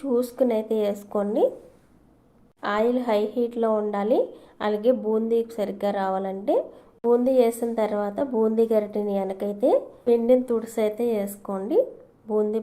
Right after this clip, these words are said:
బాగా వస్తుంది. ఈ విధంగా పిండి అంతటిని బూందీ కింద అయితే చేసేసుకోవాలి. ఇలా చేసిన తర్వాత ఇప్పుడు ఈ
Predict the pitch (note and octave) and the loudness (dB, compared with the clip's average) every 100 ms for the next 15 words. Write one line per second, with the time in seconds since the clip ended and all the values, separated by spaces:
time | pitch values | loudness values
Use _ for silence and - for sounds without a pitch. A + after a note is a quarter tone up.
0 | G#3+ F#3+ G3 G3+ G3 F#3+ - G3 F3+ A3 | -2 -2 -2 -2 -4 -8 -14 -12 -4 -2
1 | G#4+ - - _ _ _ _ _ _ _ | -2 -6 -20 _ _ _ _ _ _ _
2 | _ _ - B3+ C4 B3+ A#3+ A3+ C#4+ D#4+ | _ _ -4 0 4 4 4 2 2 4
3 | C4 A#3+ A3+ A3 G#3+ G#3+ G#3+ D#4+ F#5 - | 4 4 2 0 -4 -4 2 4 4 2
4 | - - - A3 A#3 A3+ A3+ A3+ G#3+ G#3 | -20 -20 -6 2 4 4 0 0 0 -2
5 | G3+ G3+ G3+ G3 G3 G3 - G3+ F#3+ F#3+ | -4 -4 -6 -6 -8 -10 -8 -4 -2 0
6 | C4 C#5 - - _ _ _ - A#3+ C4 | 4 2 2 -18 _ _ _ -8 -4 -2
7 | C4 A3+ A3 A3+ G#3+ G#3 G3+ G3+ G3+ F4+ | 0 -2 -2 -6 -6 -6 -4 -4 0 0
8 | C#5+ - - _ _ B3 A#3 A3 A3+ | 0 -6 -20 _ _ -8 -6 -2 -2